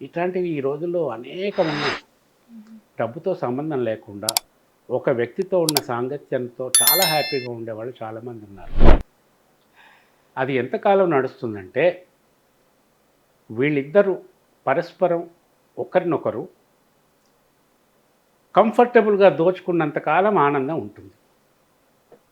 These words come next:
Speaker 1: ఎవరో ఒకరు నేను దోచుకోబడుతున్నాను అన్నది గ్రహింపుకొచ్చేసరికి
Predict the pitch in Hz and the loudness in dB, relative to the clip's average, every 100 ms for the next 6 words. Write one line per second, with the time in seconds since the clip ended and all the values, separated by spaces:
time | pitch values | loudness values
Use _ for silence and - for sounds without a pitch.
0 | _ _ _ _ _ _ _ _ _ _ | _ _ _ _ _ _ _ _ _ _
1 | _ _ _ 139 160 214 214 190 - - | _ _ _ 2 4 6 6 4 2 -8
2 | _ _ - 147 175 151 139 143 _ _ | _ _ -8 0 2 2 0 -6 _ _
3 | 135 151 165 143 180 - 196 170 165 165 | -6 -4 -2 0 0 2 2 4 0 -2
4 | 165 151 131 143 139 - _ _ - 143 | -2 0 0 -2 -8 -14 _ _ -6 -4
5 | 151 139 135 127 110 _ _ _ _ _ | -2 -4 -4 -6 -10 _ _ _ _ _
6 | 120 139 160 196 180 160 - 156 - 139 | -4 0 2 0 -2 -4 -2 -2 0 -2
7 | 147 120 123 | -2 -10 -10